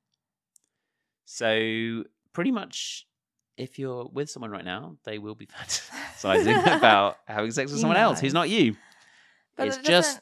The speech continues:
Speaker 2: doesn't
Speaker 1: human nature. But again, it doesn't mean they're actually gonna act on it.
Speaker 2: Exactly.
Speaker 1: Part of the reason I wanted to do this is because there are some quite extreme fantasies on here, but it, just 'cause you think about it doesn't make you a bad person, and it
Speaker 2: Yeah.
Speaker 1: doesn't mean you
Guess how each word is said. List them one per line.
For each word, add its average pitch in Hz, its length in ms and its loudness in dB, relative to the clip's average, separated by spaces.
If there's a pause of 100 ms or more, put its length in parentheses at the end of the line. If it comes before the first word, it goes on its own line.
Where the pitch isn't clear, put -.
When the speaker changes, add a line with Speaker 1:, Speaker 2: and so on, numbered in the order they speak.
(140)
Speaker 2:
doesn't 123 140 -10
Speaker 1:
human 123 320 -2
nature. 90 300 -6
But 143 120 4
again, 170 240 4
it 113 80 -4
doesn't 165 180 -2
mean 143 160 0
they're 120 140 -2
actually 120 320 -4
gonna 107 180 -4
act 113 340 -4
on 98 80 -6
it. 92 120 -6
Speaker 2:
Exactly. 90 120 -18 (160)
Speaker 1:
Part 165 180 4
of 175 40 -2
the 151 60 0
reason 110 180 -2
I 101 40 -6
wanted 98 260 -6
to 90 80 -20
do 113 200 0
this 85 200 -10
is 87 100 -14
because 85 460 -10 (360)
there 110 160 2
are 123 140 6
some 95 320 -4
quite 90 260 0
extreme 110 600 -4 (200)
fantasies 87 400 -6
on 98 140 -6
here, 80 200 -12
but 92 140 -8
it, - 320 -14
just 139 220 -6
'cause 147 160 -6
you 151 80 -6
think 151 300 -4
about 117 280 2
it - 200 -4
doesn't 113 240 -6
make 95 120 -10
you 73 80 -12
a 80 40 -14
bad 82 200 -4
person, 92 320 -12
and 85 100 -8
it - 40 -8
Speaker 2:
Yeah. - 60 -10
Speaker 1:
doesn't 92 240 -6
mean 92 180 -8
you 87 160 -8